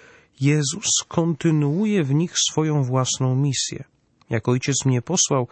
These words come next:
tak i ja was posyłam", czytamy w Janowej Ewangelii.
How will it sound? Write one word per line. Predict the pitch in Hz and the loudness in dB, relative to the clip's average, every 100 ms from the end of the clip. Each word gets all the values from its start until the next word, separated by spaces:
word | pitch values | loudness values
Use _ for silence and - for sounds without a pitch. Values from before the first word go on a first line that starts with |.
| - - _ | -10 -20 _
tak | 220 - | -4 -2
i | 202 | -2
ja | 190 202 | 0 0
was | 143 - - | 0 -2 -4
posyłam", | 117 - - 110 101 104 | -2 0 0 0 0 -2
czytamy | 110 107 104 107 | -4 -2 0 0
w | |
Janowej | 110 107 107 107 104 | 0 2 0 0 -2
Ewangelii. | 107 107 104 101 101 113 | -2 0 0 -2 -6 -8